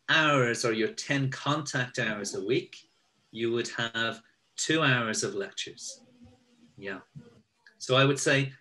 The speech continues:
you'll spend more time in seminars with,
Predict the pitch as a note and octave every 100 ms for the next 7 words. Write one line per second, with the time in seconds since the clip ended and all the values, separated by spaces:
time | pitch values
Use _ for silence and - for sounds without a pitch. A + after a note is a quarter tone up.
0 | - C3 C3 - C3 C3 B2+ C3+ D3+ D3+
1 | - C3+ B2 G#2+ F#2+ _ _ _ _ A#2+
2 | A2+ G#2 G2+ - B2 B2 B2 D3 G3 -
3 | - _ _ - _ _ _ _ _ _
4 | _ _ _ A#2 C#3+ -